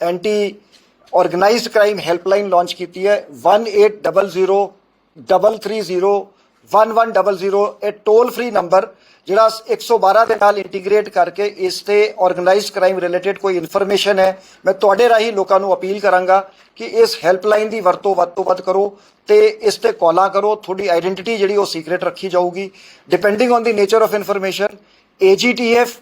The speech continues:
ਜਾਂ ਡਿਸਟ੍ਰਿਕਟ ਦੇ ਪੁਲਿਸ ਅਫਸਰਸ ਉਸ ਤੇ ਰਿਸਪੌਂਡ ਕਰਨਗੇ। ਤੇ ਇਸ ਦੇ ਨਾਲ ਹੀ ਅਸੀਂ, ਅ, ਜਿਹੜਾ ਹੈਗਾ, ਅ, ਅ, ਕਾਫੀ ਐਕਟਿਵ ਤਰੀਕੇ ਨਾਲ ਇਹ ਪਿਛਲੇ ਸਾਲ ਸੈਪਟੈਂਬਰ ਤੋਂ ਹੁਣ ਤੱਕ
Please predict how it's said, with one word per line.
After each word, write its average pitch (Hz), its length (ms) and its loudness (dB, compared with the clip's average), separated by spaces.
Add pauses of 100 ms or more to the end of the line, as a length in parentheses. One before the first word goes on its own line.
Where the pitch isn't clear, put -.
(120)
ਜਾਂ 196 520 2 (300)
ਡਿਸਟ੍ਰਿਕਟ 202 340 -2
ਦੇ 220 80 0
ਪੁਲਿਸ 196 280 -4
ਅਫਸਰਸ 190 380 -2 (100)
ਉਸ 190 160 -6
ਤੇ 208 140 -2
ਰਿਸਪੌਂਡ 160 460 -4
ਕਰਨਗੇ। 151 400 -2 (540)
ਤੇ 226 220 6
ਇਸ 220 360 0
ਦੇ 262 120 4
ਨਾਲ 220 300 4
ਹੀ 247 200 -2
ਅਸੀਂ, 226 380 -6 (260)
ਅ, 180 40 2
ਜਿਹੜਾ 185 260 2
ਹੈਗਾ, 185 440 2
ਅ, 170 840 -2
ਅ, 165 320 -10 (260)
ਕਾਫੀ 214 440 0
ਐਕਟਿਵ 247 320 0
ਤਰੀਕੇ 208 440 -2
ਨਾਲ 165 260 0 (540)
ਇਹ - 40 0
ਪਿਛਲੇ 214 340 0
ਸਾਲ 233 240 2
ਸੈਪਟੈਂਬਰ 196 540 0
ਤੋਂ 214 180 0
ਹੁਣ 185 160 -2
ਤੱਕ 202 220 0